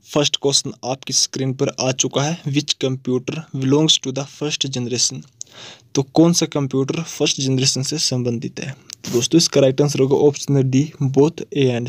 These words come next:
C, Univac भी और आईबीएम सेवन ज़ीरो वन भी, दोनों इसके right answer हो जाएंगे। अबेकस, दोस्तों आपके exam में question बन चुका है कि अबेकस किस देश से विकसित हुआ, तो अबेकस जो है वो चाइना से विकसित हुआ है। ऑप्शन तब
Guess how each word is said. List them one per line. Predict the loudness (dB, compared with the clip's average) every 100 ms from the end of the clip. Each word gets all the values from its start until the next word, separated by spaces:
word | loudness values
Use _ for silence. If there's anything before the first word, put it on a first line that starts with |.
| -4
C, | -2 -2 -2 0
Univac | 4 4 4 4 2 2
भी | -2 -4 -10 -20 -4
और | 0 0 -2 -2
आईबीएम | 0 2 2 0 -4
सेवन | -2 0 0 0
ज़ीरो | 0 -2 0
वन | 2 4 4 2
भी, | -4 -6 -12 -20 -6 2
दोनों | 4 6 4
इसके | 0 -2 -6
right | -2 2 2 4
answer | 2 0 -4
हो | -4 -2 0
जाएंगे। | 0 0 -4 -10 -14 -14 -12 -2
अबेकस, | 4 4 4 0 -2
दोस्तों | -4 0 0
आपके | 2 0
exam | 2 2 2
में | 2
question | 0 0 0
बन | 2 2
चुका | 2 2 0
है | 0
कि | -4
अबेकस | -2 2 2 2 -4 -6 -12 -20 -20 -2
किस | 0 2
देश | 4 4
से | 2 0 0 0 0
विकसित | 0 0 0 2
हुआ, | 2
तो | 2
अबेकस | 2 4 4 2 2
जो | 2
है | 2
वो | 0 -2 -10 -10 -4
चाइना | -2 0 -2
से | -2 -6 -6
विकसित | -4 -2 -2 -2
हुआ | 0
है। | 0
ऑप्शन | 0 0 0 -6
तब | -4 -2 -2